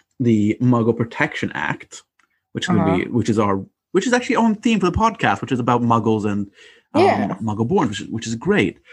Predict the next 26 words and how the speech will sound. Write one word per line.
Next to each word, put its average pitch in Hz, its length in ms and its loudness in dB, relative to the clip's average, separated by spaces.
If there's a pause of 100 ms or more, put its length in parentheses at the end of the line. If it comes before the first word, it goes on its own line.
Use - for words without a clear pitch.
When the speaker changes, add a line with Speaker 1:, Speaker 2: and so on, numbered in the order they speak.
(260)
Speaker 1:
Um, 117 480 2 (420)
but 120 260 0
the - 60 -18
thing 196 120 0
we 208 60 4
wanna 160 100 4
get 135 100 4
into 117 140 -2
first 110 460 0
is 117 300 0
the 127 100 -2
Horcrux. - 600 -2 (540)
Speaker 2:
Mm-hmm. 196 460 2 (520)
Speaker 1:
This 160 140 4
is 190 100 2
the, 180 280 2
this 151 120 -2
is - 60 -10
the 190 80 0
first 190 280 2
Horcrux. - 600 -2 (2000)
Speaker 2:
This 196 220 -2
is 202 200 -2
the 196 80 0
first - 500 -2
one? 202 420 2